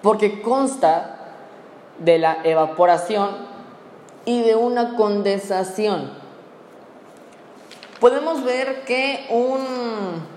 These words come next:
que una condensación, bueno, evaporación, como sabemos, es el pase de un líquido a un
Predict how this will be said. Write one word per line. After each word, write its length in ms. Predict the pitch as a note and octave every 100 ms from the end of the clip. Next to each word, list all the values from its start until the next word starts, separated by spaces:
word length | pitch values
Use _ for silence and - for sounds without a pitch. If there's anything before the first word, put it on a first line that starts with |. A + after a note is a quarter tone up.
| - -
que 80 |
una 300 | G#3+ B3 B3+
condensación, 920 | B3 A#3+ B3+ C4 C4+ C4+ C4 B3 C4+ - - - - - - - - - - - - - - - - - - - -
bueno, 260 | G#3 G3 - - - -
evaporación, 760 | - G#3+ G#3+ A#3+ B3 A#3+ D4 E4 - - - - -
como 200 | G#3 G3+
sabemos, 500 | G#3 G#3 A#3+ B3+ A#3+ -
es 520 | G3 G3+ - - - - - -
el 160 | E3+
pase 520 | E3 G3 A3 A3 A3 D#4+ - - - - - -
de 580 | - G#3 A#3 A#3+ - - - -
un 300 | G3+ A3 A3
líquido 680 | G3+ A3+ C4 - A3 G3+ A3 - - - - - - - - - - - - - - - - - - - - - - - - -
a 200 | D#3 D#3
un 680 | D#3+ E3+ E3+ F3 E3 E3 D#3